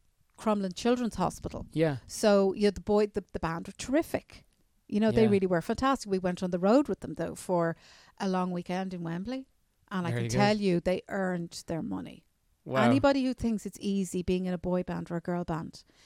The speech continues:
Speaker 1: it's just not.
Speaker 2: Yeah.
Speaker 1: You, you are literally the gerbil on the wheel. And
Speaker 2: Yeah.
Speaker 1: management run everything.
Speaker 2: Yeah,
Speaker 1: You
Speaker 2: yeah.
Speaker 1: know?
Speaker 2: You're, you're the circus and, uh,
Speaker 1: Oh,
Speaker 2: the tent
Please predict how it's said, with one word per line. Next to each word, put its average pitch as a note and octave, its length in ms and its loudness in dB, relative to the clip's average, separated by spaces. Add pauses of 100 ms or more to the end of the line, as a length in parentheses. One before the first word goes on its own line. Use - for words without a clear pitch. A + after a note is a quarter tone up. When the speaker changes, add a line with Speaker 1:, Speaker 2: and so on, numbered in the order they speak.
(160)
Speaker 1:
it's - 220 -8
just - 240 -14
not. - 240 -18 (540)
Speaker 2:
Yeah. A3+ 300 0
Speaker 1:
You, G#3+ 60 -4 (120)
you G#3+ 60 0
are F#3+ 280 4
literally F#3+ 500 -4
the F#3 120 -4
gerbil F3+ 480 -4
on F3 120 -8
the F#3 60 -6
wheel. E3+ 360 -2 (760)
And G#3 120 2
Speaker 2:
Yeah. G#3 60 2
Speaker 1:
management G#3 520 2
run F#3 200 -2
everything. E3 460 -12 (560)
Speaker 2:
Yeah, F#2 300 -10 (160)
Speaker 1:
You A2+ 100 -12
Speaker 2:
yeah. F#2+ 120 -6
Speaker 1:
know? - 120 -6
Speaker 2:
You're, G#2 160 -6
you're G2+ 380 -10 (100)
the G2+ 100 -12
circus G#2 440 -10
and, G2 280 -12
uh, G#2 120 -8
Speaker 1:
Oh, B3 120 -4
Speaker 2:
the A2 100 -8
tent - 20 -20